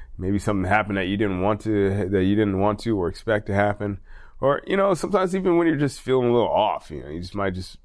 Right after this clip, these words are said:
like, be just having a bad day. It just happens, right? And sometimes there's no explanation for it at all. It just, just not going the way, the way you want it to. So, <laughs> you know,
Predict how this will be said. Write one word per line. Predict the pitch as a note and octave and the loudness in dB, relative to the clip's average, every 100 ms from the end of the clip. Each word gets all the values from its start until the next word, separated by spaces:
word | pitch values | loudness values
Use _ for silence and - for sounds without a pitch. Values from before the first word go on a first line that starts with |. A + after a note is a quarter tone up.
| - | -14
like, | D#2+ - | -14 -14
be | E2 | -18
just | - | -6
having | A2 A2 A#2+ | -4 -2 -2
a | |
bad | A#2 F#3+ G#3+ | 0 0 2
day. | B3+ A#2 D#2+ | 0 0 -4
It | D2+ | -6
just | A2+ | 2
happens, | F3 F3 G#2 F2 | 4 4 0 -6
right? | F2+ A#2+ | -2 -2
And | - F#2+ | -2 -8
sometimes | A#2+ A#2+ A#2+ | -6 -2 -2
there's | A2 | -2
no | A#2 | -2
explanation | A2 - A2 G#2 G#2+ | -2 -2 -2 -2 -4
for | - G#2+ G2+ | -4 -2 0
it | A2 - - - - | -2 -8 -20 -20 -2
at | G2+ | 2
all. | C3+ F#2+ | 2 0
It | E2+ | -4
just, | E2+ - - - - - | -8 -10 -16 -20 -18 -18
just | - - - | -14 -14 -10
not | G2+ F#2 F2+ | -2 0 2
going | G#2 F#2+ | 2 2
the | F#2 | 4
way, | F#2 F#2 F2 | 4 4 2
the | F#2+ | 2
way | F#2 | 2
you | F2+ | 2
want | F2+ E2+ | 0 -2
it | D#2 - | -4 -10
to. | - | -12
So, | - A2 F#2+ - - - - - | 0 2 2 -4 -20 -20 -20 -20
<laughs> | - - - - - | -20 -20 -20 -20 -2
you | A2 B2 G#2+ | 6 6 8
know, | D#3+ D3 D3 | 6 6 2